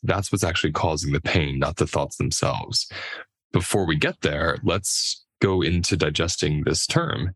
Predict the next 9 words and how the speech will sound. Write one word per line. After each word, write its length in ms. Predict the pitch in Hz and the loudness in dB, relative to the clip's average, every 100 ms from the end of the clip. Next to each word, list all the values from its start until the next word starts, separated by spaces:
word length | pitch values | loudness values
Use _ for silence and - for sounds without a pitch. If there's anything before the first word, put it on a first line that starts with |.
| - | -2
intrusive 760 | - 78 - - - - - _ _ _ | 0 2 0 0 0 -2 -6 _ _ _
thoughts. 540 | - 65 - - - - - - - - - | -4 -4 -6 -6 -6 -8 -18 -16 -16 -18 -6
So 180 | - 92 | 0 2
let's 200 | 85 85 | 2 2
start 180 | - 85 | 0 2
with 80 | 90 | 2
the 100 | 85 | 2
word 160 | 76 | 2
intrusive. 600 | 76 76 80 - - - | 0 0 2 2 0 -4